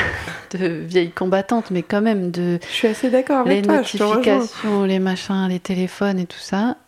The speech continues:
Speaker 1: Au moment où t'es, où tu joues, tu peux pas faire autre chose que jouer. C'est vraiment une activité
Speaker 2: Oui, et
Speaker 1: où
Speaker 2: tu
Speaker 1: t'es obligée
Speaker 2: te
Speaker 1: d'être présente à toi-même.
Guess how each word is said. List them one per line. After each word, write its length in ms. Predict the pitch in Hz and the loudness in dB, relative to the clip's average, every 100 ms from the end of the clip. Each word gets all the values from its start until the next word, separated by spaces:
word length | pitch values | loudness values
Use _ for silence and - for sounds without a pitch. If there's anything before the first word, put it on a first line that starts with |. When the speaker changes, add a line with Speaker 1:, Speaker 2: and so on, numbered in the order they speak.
| _ _ - | _ _ -4
Speaker 1:
Au 120 | 180 | -2
moment 500 | 190 214 226 226 208 | 0 0 2 2 0
où 160 | 185 175 | -4 -8
t'es, 280 | - 175 165 160 - | -6 -4 -2 -4 -4
où 160 | 170 - | -6 -6
tu 180 | - 196 | -6 -4
joues, 300 | 185 196 302 - _ _ | -2 0 0 -4 _ _
tu 140 | - 190 | -18 -10
peux 160 | - | -10
pas 220 | 170 226 | -2 -2
faire 260 | 262 214 208 | 0 -4 -2
autre 200 | 208 208 - | -4 -4 -6
chose 180 | 202 | -8
que 140 | - 190 | -6 -8
jouer. 220 | 170 170 | -8 -10
C'est 180 | - - | -10 -8
vraiment 380 | 165 165 202 220 | -4 0 0 0
une 160 | 202 190 | 0 0
activité 680 | 190 - 185 175 208 220 190 | -2 -6 -10 -6 -2 0 0
Speaker 2:
Oui, 220 | 214 254 | 0 0
et 40 | 208 | 0
Speaker 1:
où 40 | |
Speaker 2:
tu 80 | - | 0
Speaker 1:
t'es 80 | 185 | 0
obligée 300 | 185 208 220 | 2 4 4
Speaker 2:
te 40 | |
Speaker 1:
d'être 360 | 190 185 185 175 | 4 2 0 -2
présente 600 | - 226 214 214 214 214 | 0 2 2 0 0 0
à 80 | 185 | -2
toi-même. 540 | - 190 202 226 294 | 0 0 2 2 2